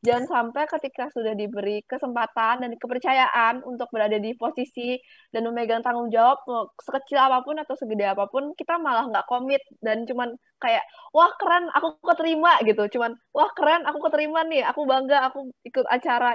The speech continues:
internasional," gitu. Tapi setelah itu udah nggak ngapa-ngapain, nggak boleh gitu ya. Jadi kita ketika sudah dapat tanggung jawab, kita harus komitmen dengan tanggung jawab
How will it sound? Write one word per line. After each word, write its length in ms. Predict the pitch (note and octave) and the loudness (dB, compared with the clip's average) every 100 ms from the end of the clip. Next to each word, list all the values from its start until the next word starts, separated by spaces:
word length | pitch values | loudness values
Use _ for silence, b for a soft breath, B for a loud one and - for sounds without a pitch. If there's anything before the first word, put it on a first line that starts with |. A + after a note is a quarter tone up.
| A#3+ | 0
internasional," 640 | B3 B3+ F4 B3 C4 B3 G#3 | 0 -2 0 0 2 0 0
gitu. 160 | F#3+ F#3+ b b | -4 -8 b b
Tapi 240 | B3+ D4+ | -4 -4
setelah 240 | - B3+ C4 | 0 0 0
itu 80 | |
udah 240 | D4+ C#4 C4+ A#3 | -4 0 0 0
nggak 120 | D3 | -2
ngapa-ngapain, 520 | A3 A#3 A3+ A#3+ A#3+ A#3 G3+ | -2 -2 -2 -2 -4 -2 -4
nggak 80 | |
boleh 240 | G3 A3 A3 | 0 2 2
gitu 160 | A#3+ C#4 | 0 0
ya. 240 | A3+ F#3 G3+ | 2 2 0
Jadi 400 | G#3 G3+ C4+ E4+ b b _ | -4 -4 -6 -8 b b _
kita 480 | C4 - B3 C#4 - | -10 -2 0 0 -2
ketika 320 | D4 C4+ A#3+ C#4+ | -6 -4 -4 -4
sudah 320 | A3+ G3+ G#3 | -2 -2 0
dapat 300 | F#3+ G3 G3 | -2 -2 -6
tanggung 320 | G3 G3 G3 | -6 -6 -2
jawab, 400 | G3 F3 F#3 C4+ - - | 0 2 2 0 -2 -8
kita 160 | D#4 C#4 | 0 0
harus 120 | C4 - | 0 -4
komitmen 480 | B3 B3 B3 C4 C4 | -4 -4 -4 -6 -6
dengan 180 | A#3+ A#3 B3 | -4 -4 -4
tanggung 240 | A#3 A3 | -6 -2
jawab 180 | G#3+ | -2